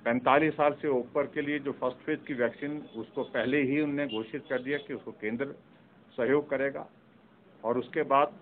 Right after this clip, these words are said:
अठारह से पैंतालीस वर्ष की आयु के लिए जो वैक्सीन, उसके लिए भी सुनिश्चित कर दिया कि ये वैक्सीन भी हम जो है free of cost देंगे। हालांकि हिमाचल प्रदेश ने पहले ही इस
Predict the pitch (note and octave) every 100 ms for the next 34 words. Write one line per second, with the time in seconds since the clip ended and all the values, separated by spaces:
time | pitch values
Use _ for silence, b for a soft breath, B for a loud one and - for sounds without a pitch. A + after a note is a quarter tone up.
0 | A2 G2+ A2 C3+ E3+ D#3 F3 A2+ G#2 G#2
1 | A#2 F3+ F#3 B2 A#2 - B2+ G#2+ B2 D3+
2 | B2+ A2+ G#2+ G2 F#2+ - B2 A2+ G#2+ E3
3 | D3+ B2+ A2+ - G#2 - B2+ G2+ F2+ F2
4 | F2+ E2+ B2 B2 - - - - - -
5 | - C#3+ E3 A#2+ - - B2+ A#2+ - C3
6 | A#2 D#2 - - - - - B2+ D#3+ -
7 | - - - - - - A2+ A2+ C#3 -
8 | - C3 C3 A2+ - G#2 G2+ - F#2+ F2
9 | D#2+ D#2 - - G#2+ A#2+ C#3 E3+ C3+ C3+
10 | B2+ B2 B2 - A#2 A#2+ G2+ C#3+ - G#2
11 | G#2+ A#2 G#2 C#3